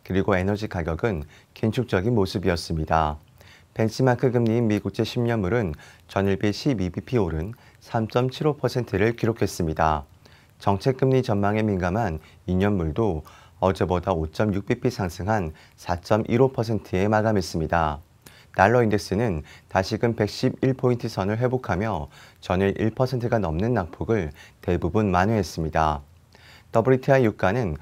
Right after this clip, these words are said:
오펙 플러스가 일일 이백만 배럴 규모 감산을 결정한 영향으로 전일 비 일 점 사삼 퍼센트 상승한 팔십칠 점 칠육 달러의 종가를 형성했습니다.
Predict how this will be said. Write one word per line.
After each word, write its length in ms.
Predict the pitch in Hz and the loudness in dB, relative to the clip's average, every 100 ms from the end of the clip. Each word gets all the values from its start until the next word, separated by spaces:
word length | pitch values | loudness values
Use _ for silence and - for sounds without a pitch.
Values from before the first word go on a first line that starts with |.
| - - | -12 -2
오펙 360 | 98 - 135 135 | 0 2 0 0
플러스가 600 | 135 135 - - 76 87 - - _ | -2 -2 -2 -2 -2 -6 -10 -20 _
일일 340 | - 98 104 - | 0 2 2 0
이백만 400 | 90 101 113 110 | 0 2 2 2
배럴 240 | 107 107 | 2 0
규모 320 | 95 98 95 | 0 2 2
감산을 480 | 90 82 82 87 104 | 2 -4 -4 -2 -2
결정한 420 | 98 87 104 98 | -2 -2 0 0
영향으로 640 | 92 80 85 80 120 85 71 - - - | 0 -2 -2 -2 0 -2 -4 -14 -20 -20
전일 320 | - 92 90 85 | -4 -2 0 2
비 180 | 98 90 | 2 2
일 160 | 85 80 | -4 -4
점 240 | - 95 | -2 -4
사삼 440 | 98 - 80 120 120 | -2 -4 -4 -4 -4
퍼센트 360 | 110 113 104 | -4 -4 -4
상승한 600 | 101 90 85 85 107 80 69 - - - | -4 -6 -6 -4 -4 -4 -10 -18 -20 -6
팔십칠 480 | 110 107 - 95 | -4 -4 -6 -8
점 180 | - 104 | -2 -2
칠육 380 | - 156 147 139 | -2 -2 -2 0
달러의 400 | 104 92 85 113 | 0 0 0 -2
종가를 500 | - 95 85 82 104 | -2 -6 -2 -2 -2
형성했습니다. 960 | 123 117 123 92 - 80 80 80 73 | -4 -4 -2 -2 -2 -4 0 0 0